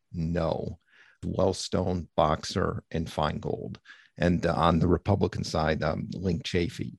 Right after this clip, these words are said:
even for a compromise, uh, resolution supported by Biden, Hagel, and Lugar to counter, you know, what Warner and McCain and the others were putting forward. Are you surprised at all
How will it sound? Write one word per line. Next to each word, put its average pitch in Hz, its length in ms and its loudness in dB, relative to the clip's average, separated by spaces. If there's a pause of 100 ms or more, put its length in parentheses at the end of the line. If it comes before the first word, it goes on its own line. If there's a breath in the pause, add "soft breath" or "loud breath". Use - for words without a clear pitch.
even 123 400 6
for 92 280 0
a - 40 -10
compromise, - 880 -6 (460 soft breath)
uh, 85 240 0
resolution 92 680 2
supported 85 560 2
by 73 360 0 (680)
Biden, 87 600 2
Hagel, - 480 -4
and 87 140 0
Lugar 95 460 4
to 92 60 2
counter, 110 720 8
you 82 80 -2
know, 85 120 -2
what 92 220 -2
Warner 85 380 2
and - 120 -4
McCain 82 440 -4
and 80 120 -6
the 85 100 -2
others 87 300 -4
were 92 100 -6
putting 90 280 -4
forward. 85 500 -4 (1300 soft breath)
Are 113 100 8
you 247 460 8
surprised 123 680 4
at 110 80 4
all 113 320 6